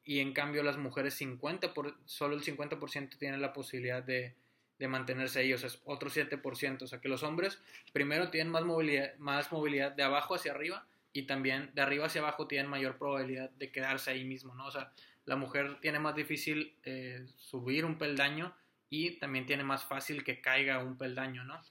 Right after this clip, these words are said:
Eh, todo esto, pues, obviamente por las oportunidades laborales, por las situaciones estructurales y demás que les digo que, que, pues, son un sinfín de causas y razones por las cuales esto se pudiera ver,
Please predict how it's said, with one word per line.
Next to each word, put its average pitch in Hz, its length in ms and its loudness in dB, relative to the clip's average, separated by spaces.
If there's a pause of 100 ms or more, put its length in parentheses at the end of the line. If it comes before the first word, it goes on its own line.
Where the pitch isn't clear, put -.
(360)
Eh, 127 560 2
todo 139 220 4
esto, 147 180 0
pues, 143 140 -2
obviamente 139 320 2
por 147 120 -2
las 135 140 0
oportunidades 131 540 -2
laborales, 165 960 4
por 143 140 -4
las 135 180 -4
situaciones 139 480 -6
estructurales 147 720 -2
y 135 60 -2
demás 131 260 -6
que - 100 -8
les 135 160 -4
digo 131 280 0
que, - 180 -14 (640)
que, - 80 2
pues, 135 180 -2
son 147 400 2
un 143 160 -2
sinfín 147 460 -4
de 139 100 0
causas 139 420 -2
y 139 60 -2
razones 131 400 -4
por 131 160 -6
las 123 140 -4
cuales 131 320 -2
esto 131 200 -8
se 131 100 -6
pudiera 127 400 -6
ver, 160 240 -2